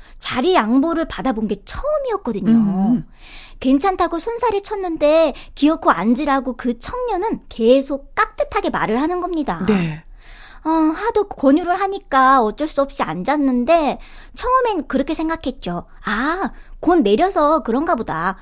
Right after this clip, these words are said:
Speaker 1: 그래서 앉으라고 한 거겠지?'
Speaker 2: 음, 음, 음, 음.
Speaker 1: 근데 아니요. 안 내리고 제 앞에 서서 제가 잡은 손잡이를 다시 잡더니 서서 가는 겁니다.
Speaker 2: 네.
Speaker 1: 여자라서 양보를 받은 것이 아니었어요.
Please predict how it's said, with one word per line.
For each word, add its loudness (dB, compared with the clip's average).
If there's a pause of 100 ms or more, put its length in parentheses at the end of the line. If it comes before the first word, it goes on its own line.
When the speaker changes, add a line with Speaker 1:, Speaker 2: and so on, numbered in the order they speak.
(100)
Speaker 1:
그래서 -2
앉으라고 -2
한 -6
거겠지?' -6
Speaker 2:
음, 6
음, 6
음, 4
음. -4
Speaker 1:
근데 2 (380)
아니요. 2 (540)
안 4
내리고 0
제 -6
앞에 -2
서서 0 (200)
제가 0
잡은 2
손잡이를 -2
다시 -8
잡더니 -6
서서 2
가는 2
겁니다. -6
Speaker 2:
네. -6 (440)
Speaker 1:
여자라서 4
양보를 0
받은 0
것이 0
아니었어요. -2